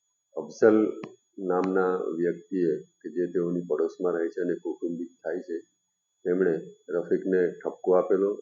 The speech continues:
જેથી રફીક અને અફઝલ વચ્ચે આ બાબતે બોલાચાલી થયેલી, ગાળાગાળી થયેલી. જે અનુસંધાને અફઝલે રીસ રાખી એના દીકરા આમિરને આ બાબતે વાત કરેલી, જેથી આમિર ઉશ્કેરાઈ ગયેલો અને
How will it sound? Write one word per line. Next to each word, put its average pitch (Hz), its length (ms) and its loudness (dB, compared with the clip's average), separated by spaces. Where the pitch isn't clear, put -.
જેથી 90 280 -2
રફીક 85 320 0
અને 92 240 0
અફઝલ 90 480 0
વચ્ચે 87 360 0
આ 82 80 -4
બાબતે 87 560 0
બોલાચાલી 90 920 0
થયેલી, 90 540 0
ગાળાગાળી 85 460 2
થયેલી. 85 360 -2
જે 92 160 4
અનુસંધાને 92 680 4
અફઝલે 92 460 4
રીસ 87 280 0
રાખી 90 320 2
એના 82 400 -2
દીકરા 87 520 2
આમિરને 90 500 0
આ 85 80 2
બાબતે 87 340 2
વાત 80 220 4
કરેલી, 98 400 0
જેથી 87 240 0
આમિર 90 240 4
ઉશ્કેરાઈ 92 680 2
ગયેલો 95 360 4
અને 90 400 0